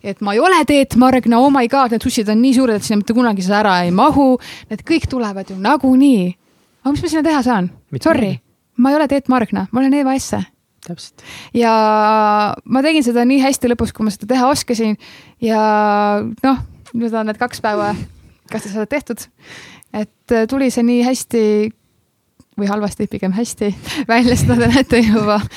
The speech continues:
Speaker 1: teleekraanilt, et, äh, et see oli tegelikult väljakutse ja ma ütlen ausalt, et ma põdesin,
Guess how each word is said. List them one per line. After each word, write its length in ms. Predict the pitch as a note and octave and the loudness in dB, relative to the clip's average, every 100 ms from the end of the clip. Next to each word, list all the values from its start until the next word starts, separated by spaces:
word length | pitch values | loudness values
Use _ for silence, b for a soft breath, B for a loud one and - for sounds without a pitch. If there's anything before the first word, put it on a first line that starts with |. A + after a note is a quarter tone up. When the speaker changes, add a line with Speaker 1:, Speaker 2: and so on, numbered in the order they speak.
| D#4 C4+ | -10 -8
Speaker 1:
teleekraanilt, 880 | - C4 G#3+ G3 - G3+ G3 G3 - | -4 -2 -2 -4 -4 -4 -4 -8 -10
et, 160 | G3 _ _ | -12 _ _
äh, 320 | G3+ G3 G3 - B B A3+ | -10 -8 -10 -12 B B -8
et 180 | G#3 | -6
see 140 | - C#4 | -2 0
oli 100 | C4 | 2
tegelikult 380 | A3+ G#3+ G3 A3+ | 2 0 -2 -2
väljakutse 460 | G#3+ G3 - G3 G#3 - | -2 -2 -2 -4 -4 -2
ja 160 | G#3 | 0
ma 140 | G#3 G#3+ | 0 0
ütlen 200 | A#3+ A3+ | 0 0
ausalt, 400 | A3+ G#3 G3 F#3+ | 0 -2 -4 -6
et 160 | G3 G3 | -6 -6
ma 60 | |
põdesin, 600 | - B3+ A#3 G3+ G#3 G3 | -4 -2 -2 -4 -4 -4